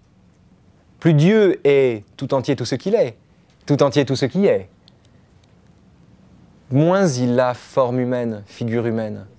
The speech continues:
Et d'ailleurs, c'est évident. On dit, quand Dieu n'est plus dans le ciel, on se dit, la vie n'a plus de sens, le monde ne parle plus. Ben, c'est, on fait une expérience spinoziste. Effectivement, il n'y a pas, il n'y a pas d'instance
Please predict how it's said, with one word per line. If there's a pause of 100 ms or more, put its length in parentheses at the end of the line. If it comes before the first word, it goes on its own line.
(880)
Et
d'ailleurs,
c'est
évident. (920)
On
dit,
quand
Dieu
n'est
plus
dans
le
ciel,
on
se
dit,
la
vie
n'a
plus
de
sens, (320)
le
monde
ne
parle
plus. (100)
Ben,
c'est,
on
fait
une
expérience
spinoziste. (1040)
Effectivement, (420)
il
n'y
a
pas,
il
n'y
a
pas
d'instance